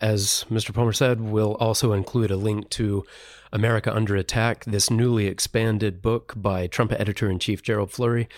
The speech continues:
So please take a look at our show notes for links to both of those. Thanks very much for that, Mister Palmer. For the next story, we'll take a look at some of the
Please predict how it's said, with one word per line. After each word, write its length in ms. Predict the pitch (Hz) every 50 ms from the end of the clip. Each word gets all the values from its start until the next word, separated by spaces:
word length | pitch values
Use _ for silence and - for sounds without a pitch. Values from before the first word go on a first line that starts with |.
| - - - -
So 160 | - - -
please 240 | - - 160 156 143
take 160 | - 147 127
a 60 | - 131
look 120 | 127 -
at 60 | 131
our 140 | 113 107 104
show 160 | - - 131
notes 260 | 127 131 135 127 -
for 160 | - - 113 98
links 240 | 104 120 117 -
to 80 | - 117
both 220 | 101 117 113 -
of 80 | 117 104
those. 280 | 113 120 123 123 117 - - - - - - - -
Thanks 220 | - 143 147 135 -
very 160 | 151 143 139
much 200 | 143 156 151 -
for 120 | - 160
that, 180 | 143 147 151 143
Mister 220 | 143 139 - 139
Palmer. 280 | - 156 151 151 156 151
For 160 | - - 143
the 100 | 120 123
next 260 | 127 143 175 180 - -
story, 580 | - - - 185 185 175 160 123 107 113 107 -
we'll 480 | - - 127 123 127 123 123 123 120 120
take 240 | 117 - 156 147 -
a 60 | 139
look 200 | 135 143 135 -
at 180 | 139 117 98 -
some 200 | - 131 127 123
of 80 | 117
the 160 | 104 113 101